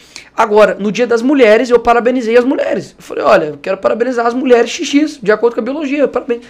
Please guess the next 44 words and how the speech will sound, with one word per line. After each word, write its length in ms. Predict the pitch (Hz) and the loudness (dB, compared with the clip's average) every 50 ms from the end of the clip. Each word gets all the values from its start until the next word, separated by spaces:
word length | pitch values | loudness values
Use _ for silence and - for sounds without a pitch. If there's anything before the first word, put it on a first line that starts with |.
| - - - - _ _ - | -20 -20 -20 -20 _ _ -4
Mano, 160 | 233 254 202 | -2 -2 -2
tô 80 | - 202 | -4 -6
num 140 | 214 233 240 | -6 -6 -4
processo 320 | 240 240 226 - 240 - | -2 -4 -4 -4 -8 -10
criminal. 640 | - - 269 277 302 269 220 190 214 214 - - - _ _ _ _ _ _ _ _ _ _ _ _ _ _ _ _ _ _ _ | -6 -4 -2 0 0 0 2 2 2 0 0 -2 -10 _ _ _ _ _ _ _ _ _ _ _ _ _ _ _ _ _ _ _
Tipo, 240 | _ - 214 170 - | _ -8 -8 -8 -6
criminal, 440 | - 247 254 285 294 254 220 226 220 | -4 0 0 2 2 4 2 2 2
posso 160 | 220 - - - | 0 -6 -6 -6
ser 100 | 269 269 | -6 -2
preso 440 | - - 254 262 262 240 185 190 170 | -2 -2 0 0 0 -2 -2 -6 -6
por 140 | 175 180 165 | -6 -6 -6
isso. 240 | 160 147 135 - - _ _ - - - _ _ | -6 -8 -12 -16 -20 _ _ -20 -20 -20 _ _
Então 140 | - 240 | -6 -2
você 100 | 240 269 | -2 0
para 180 | - 285 277 269 | 0 2 0 2
e 40 | 269 | 0
pensa 120 | 262 - | -2 -4
assim, 120 | - 240 208 | -4 -6 0
pô, 140 | - 254 | 2 2
onde 240 | 240 226 247 262 - | 2 2 2 -2 -4
que 80 | - 269 | -4 -6
isso 100 | 247 - | -6 -4
quer 120 | - 226 | -4 -4
chegar? 420 | 220 - 214 180 180 156 139 - _ _ _ - - - _ _ - | -2 -2 -2 -2 -2 -2 -2 -6 _ _ _ -20 -20 -20 _ _ -6
Um 120 | 226 226 | -6 0
pastor 480 | - 254 240 233 - - 220 233 247 233 | 2 2 0 0 0 2 4 4 4 4
na 100 | 226 220 | 2 0
Bahia, 600 | 196 202 185 180 196 220 247 240 208 175 170 160 160 | 2 2 2 2 0 0 2 4 4 4 2 0 -2
agora, 380 | 170 170 165 156 180 208 226 214 | -4 -4 -2 0 0 0 2 0
esse 140 | 196 - 190 | -2 -4 -8
mês 120 | 196 190 | -10 -8
passado, 520 | - - 175 160 - 202 202 226 233 180 - - - _ _ | -6 -6 -6 -4 -2 2 2 2 2 0 -4 -10 -20 _ _
falou 200 | - 202 220 226 | 0 2 2 4
homossexualismo 720 | 233 233 - 247 - - - 233 226 208 240 247 214 226 | 2 0 -2 -6 -6 -4 -2 -2 -2 -2 -4 -4 -6 -8
em 40 | 208 | -8
cima 220 | - - 202 196 | -8 -8 -8 -8
do 100 | 180 190 | -8 -8
púlpito. 400 | 185 - - 185 170 - - - - _ - - - _ _ _ _ _ | -8 -8 -8 -8 -8 -8 -10 -18 -20 _ -20 -20 -20 _ _ _ _ _
O, 440 | - 233 233 226 226 220 214 214 208 | -4 0 2 2 4 6 6 6 6
foi 200 | 208 - 214 226 | 4 2 2 2
denunciado 520 | 208 254 262 285 277 - 269 262 277 277 277 | 2 2 0 0 0 2 2 2 4 2 2
ao 60 | 262 | 2
Ministério 360 | 262 269 269 277 - 262 254 | 0 -2 -2 -4 -4 -4 -4
Público. 440 | - 262 277 269 233 220 - - | -2 -2 -2 0 -2 -4 -8 -10